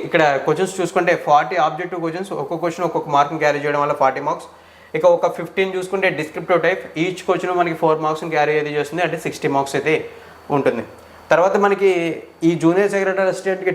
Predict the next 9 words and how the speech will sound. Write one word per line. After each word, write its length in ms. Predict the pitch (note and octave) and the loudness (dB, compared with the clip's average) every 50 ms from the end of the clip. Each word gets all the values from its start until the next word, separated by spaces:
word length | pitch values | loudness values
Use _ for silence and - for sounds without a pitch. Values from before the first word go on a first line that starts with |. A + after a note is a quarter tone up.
| - D3+ | 2 2
టైపింగ్ 280 | D#3 E3 E3+ F#3 F#3 F3+ | 2 2 0 -2 0 0
కూడా 80 | F3+ F3+ F3 | 0 0 0
ఉంది 120 | E3 D#3+ D3+ | 0 -2 -2
కదా, 120 | D3+ F#3 A#3 C4+ - - - - - - - - - D3 | -2 -4 -4 -6 -10 -16 -20 -20 -20 -20 -10 -2 0 0
ఆ 20 | D3+ D3 - | 2 4 4
టైపింగ్ 340 | E3+ E3+ F#3+ F#3+ A3 G#3+ G3 F#3 | 4 4 2 0 -6 -6 -2 -2
సంబంధించినటువంటి 720 | G3 F#3 F#3 F#3 F3+ E3 - F#3 E3+ E3 E3+ E3+ E3+ E3+ D#3 C3+ C3 - - | -2 0 0 -2 -4 -4 -4 -4 -2 -2 -2 -2 -2 -2 -2 -2 -2 0 0
టెస్ట్ 220 | D3+ C#3+ - - D#3+ F3 | -2 -2 -2 -4 -2 2
కూడా 120 | F3 | 2